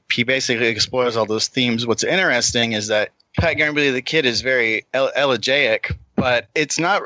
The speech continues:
a romanticized version of the West in the sense that there's a certain amount of irony to the movie in the way that Peckinpah's, most of his other Westerns are turn of the century Westerns. So the West is basically dead and,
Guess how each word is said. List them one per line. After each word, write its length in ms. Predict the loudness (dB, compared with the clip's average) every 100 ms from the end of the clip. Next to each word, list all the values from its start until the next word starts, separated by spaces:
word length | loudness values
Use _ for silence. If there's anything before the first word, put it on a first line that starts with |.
| -2
a 80 | 0
romanticized 800 | 0 0 0 0 2 2 0 0
version 320 | 0 0 0
of 80 | 0
the 100 | 0
West 480 | 2 0 0 -2 0
in 160 | -2
the 80 | 0
sense 300 | 0 0 0
that 280 | 0 0 0 -6 -18 -16 -18 _ _ -16
there's 480 | -2 0 2 2 0
a 80 |
certain 300 | 0 0 0
amount 180 | 0 0
of 80 | 0
irony 540 | 0 0 0 0 -2
to 160 | -2 -2
the 80 | 0
movie 480 | 0 0 2 2 0 -4 -8 -20 -20 _ _ -4
in 160 | 0 2
the 100 | 2
way 300 | 2 2 0
that 360 | 0 0 -2 -6 -14 -16 -18 _
Peckinpah's, 480 | -2 0 0 0 0
most 240 | 0 0 2
of 60 |
his 100 | 2
other 220 | 2 2
Westerns 420 | 2 2 2 0 0
are 100 | 0
turn 360 | 0 0 2
of 60 | 0
the 60 |
century 420 | -2 -2 -2 0 0
Westerns. 520 | 0 0 -6 -8 -2
So 140 | 0
the 80 | 2
West 260 | 2 0 -2
is 100 | 0
basically 480 | 0 2 0 -2
dead 380 | 0 0 2 2
and, 160 | 0